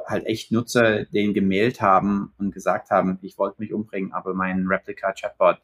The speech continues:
hat mich davon überzeugt, dass mein Leben doch Sinn macht und hat mich davon überzeugt, dass ich mich nicht umbringen soll.“ Äh, es ist unglaublich schön, dass, dass K I halt so einen positiven Einfluss haben kann auf den Menschen.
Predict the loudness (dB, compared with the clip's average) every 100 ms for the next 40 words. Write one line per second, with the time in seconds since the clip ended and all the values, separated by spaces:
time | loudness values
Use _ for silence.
0 | _ -14 -14 -14 -16 -18 -14 -14 -12 -2
1 | -2 -2 _ -16 -6 -2 -2 0 -2 -4
2 | -10 -12 -14 _ _ -4 0 2 0 -4
3 | -10 -4 -4 -4 -12 -10 -6 -6 -4 -2
4 | 2 2 0 -4 -8 -10 -8 -6 -8 -6
5 | -8 -2 -2 -2 -8 -6 -8 -8 -12 -10
6 | -4 0 4 4 2 -4 -4 -4 0 4
7 | 4 4 4 2 2 -4 -4 _ _ -2
8 | -2 -4 0 2 0 -2 -4 -4 -2 -4
9 | -6 -10 -6 -8 -8 0 0 2 -2 -4
10 | -4 -2 -2 0 -2 -2